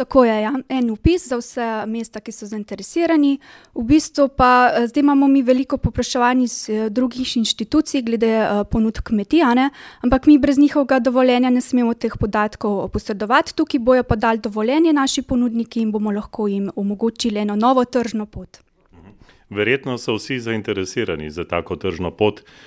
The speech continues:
Speaker 2: še posebej, če želijo, da bodo kmetije delale nove korake naprej.
Speaker 1: Ja, zelo veliko povpraševanja imamo, no.
Speaker 2: Eh, je mogoče, da v ta sistem, eh,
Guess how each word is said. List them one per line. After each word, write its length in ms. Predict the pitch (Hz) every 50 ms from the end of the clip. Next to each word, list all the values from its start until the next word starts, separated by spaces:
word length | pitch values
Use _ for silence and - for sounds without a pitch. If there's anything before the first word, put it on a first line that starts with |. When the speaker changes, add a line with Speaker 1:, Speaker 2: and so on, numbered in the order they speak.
| - -
Speaker 2:
še 140 | - - 95
posebej, 380 | 87 92 85 104 95 95 92
če 320 | 90 - - 95 90 90 - -
želijo, 380 | 101 82 87 90 87 87 87 87
da 120 | 80 87
bodo 260 | 78 85 82 85 82
kmetije 400 | 76 - - 90 80 - 92 87
delale 400 | 82 80 85 80 82 82 80 82
nove 280 | 78 80 76 73 80 82
korake 400 | - - 78 73 76 76 - 82
naprej. 360 | 82 78 - - - 69 65 _ _ _ - - _
Speaker 1:
Ja, 320 | - 262 277 277 262 240 233
zelo 380 | 233 220 247 277 294 294 285 262
veliko 360 | 233 247 262 240 240 - 240
povpraševanja 680 | 220 - 208 - 220 214 - - 214 202 202 202 196 196
imamo, 320 | 190 185 180 185 185 185 185
no. 160 | 190 196 208 - _ _ _ _ _ _ _ _ _ _ _ 92
Speaker 2:
Eh, 40 | 92 92
je 300 | 95 98 95 98 117 127
mogoče, 560 | 143 139 131 117 104 110 120 127 - - 156 135
da 160 | 117 113 110
v 100 | 104 101
ta 200 | - 110 113 117
sistem, 680 | 113 - - 113 - - 113 107 107 110 110 104 110
eh, 220 | 113 - 107 98